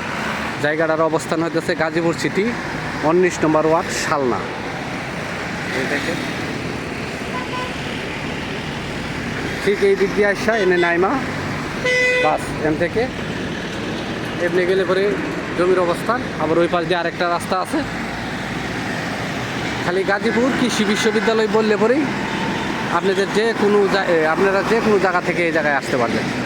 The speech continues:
ঢাকা থেকেও আসতে পারবেন, ময়মনসিংহের ওই দিক থেকে, মাওনা থেকেও আসতে পারবেন। এর খুবই নাম করা জায়গা। এই দেখেন, এই যে কৃষি বিশ্ববিদ্যালয়ের পাশে জমির অবস্থান। জমির মালিক মূল্য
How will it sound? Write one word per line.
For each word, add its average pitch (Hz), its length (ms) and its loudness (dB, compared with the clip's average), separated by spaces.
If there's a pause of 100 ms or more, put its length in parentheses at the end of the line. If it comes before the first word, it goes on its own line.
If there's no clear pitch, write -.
(340)
ঢাকা 151 200 0
থেকেও 196 260 2
আসতে 202 240 2
পারবেন, 214 280 4
ময়মনসিংহের 202 500 4
ওই 190 100 4
দিক 202 200 2
থেকে, 202 200 2
মাওনা 175 280 4
থেকেও 190 240 2
আসতে 202 240 2
পারবেন। 202 280 4
এর 190 180 4
খুবই 196 160 6
নাম 196 160 2 (100)
করা 202 160 2
জায়গা। 175 220 2 (600)
এই 160 140 2
দেখেন, 175 240 2 (1500)
এই 147 100 -2
যে 202 100 0 (1000)
কৃষি 185 220 2
বিশ্ববিদ্যালয়ের 190 720 4 (540)
পাশে 180 280 2
জমির 190 280 4
অবস্থান। 180 400 2 (800)
জমির 185 260 4
মালিক 196 360 2
মূল্য 202 380 4